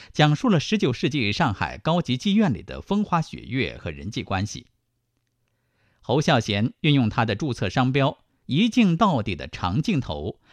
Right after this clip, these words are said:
来演绎妓女们如何为男人嗔怒、闲聊、吸食鸦片。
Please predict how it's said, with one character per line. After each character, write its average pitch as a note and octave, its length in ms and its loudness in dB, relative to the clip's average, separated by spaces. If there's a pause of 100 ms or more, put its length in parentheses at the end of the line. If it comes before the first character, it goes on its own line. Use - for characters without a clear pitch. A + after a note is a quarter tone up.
来 G#2 220 0
演 A#2+ 260 0
绎 C3+ 180 0
妓 D#3+ 200 0
女 F#2 120 -2
们 D#2+ 300 -6
如 F3+ 180 0
何 C3+ 200 0
为 C#3+ 180 2
男 F#2+ 220 -2
人 F#2+ 240 -2
嗔 G#3+ 320 2
怒、 G3+ 340 0
闲 G#2+ 300 -4
聊、 E2 440 -4
吸 G#2 220 -8
食 F2 140 -8
鸦 A2 180 0
片。 - 240 -6